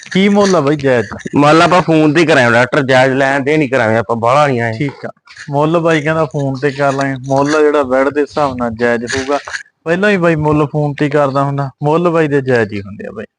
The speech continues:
Speaker 1: ਥਣ ਲੇਵਾ ਚੰਗਾ। ਚਵਾਈ ਕਿਵੇਂ ਆ ਬਾਈ?
Speaker 2: ਚਵਾਈ ਐਂ ਭਾਵੇਂ ਜਵਾਕ ਚੋਂ ਹੀ ਆ ਡਾਕਟਰ।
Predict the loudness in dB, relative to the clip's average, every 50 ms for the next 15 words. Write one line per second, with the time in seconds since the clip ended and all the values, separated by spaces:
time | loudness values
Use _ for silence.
0 | _ -20 -20 -20 _ -12 -6 -2 -2 0 0 2 2 2 2 0 0 0 -2 -2
1 | 0 -2 -2 -2 -2 0 2 2 2 2 0 -2 -4 -4 -4 -4 -4 -4 -6 -6
2 | -2 0 2 4 4 4 4 4 4 4 4 2 2 2 2 2 2 2 2 2
3 | 4 4 4 2 2 0 0 2 2 4 4 4 4 4 2 2 2 0 0 0
4 | 0